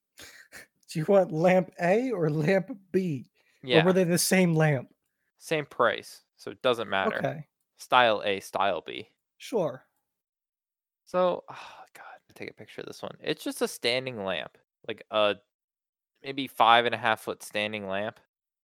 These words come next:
Speaker 2: Fucking seventy dollars.
Speaker 1: <laughs>
Speaker 2: Yeah, if you do Walmart,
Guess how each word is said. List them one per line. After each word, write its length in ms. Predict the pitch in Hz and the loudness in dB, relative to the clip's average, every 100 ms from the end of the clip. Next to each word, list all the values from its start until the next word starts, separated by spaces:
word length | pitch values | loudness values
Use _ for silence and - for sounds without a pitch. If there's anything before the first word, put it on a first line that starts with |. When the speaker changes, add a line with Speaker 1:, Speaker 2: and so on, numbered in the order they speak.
| _ _ _ _ _ _ _ _ - | _ _ _ _ _ _ _ _ -14
Speaker 2:
Fucking 200 | 285 214 | -14 -12
seventy 640 | - - 120 131 156 147 | -12 0 2 2 0 2
dollars. 600 | 110 98 90 64 - - _ _ _ _ _ _ _ _ - - | 4 6 2 -2 -14 -20 _ _ _ _ _ _ _ _ -12 -4
Speaker 1:
<laughs> 80 | - - - 392 - - _ _ _ _ _ _ _ _ _ _ _ _ - | -2 -2 -4 -6 -8 -10 _ _ _ _ _ _ _ _ _ _ _ _ -8
Speaker 2:
Yeah, 200 | 139 120 | 0 2
if 180 | 117 127 | 2 -2
you 80 | 151 | -4
do 100 | 147 | 0
Walmart, 420 | 147 151 160 | 0 2 2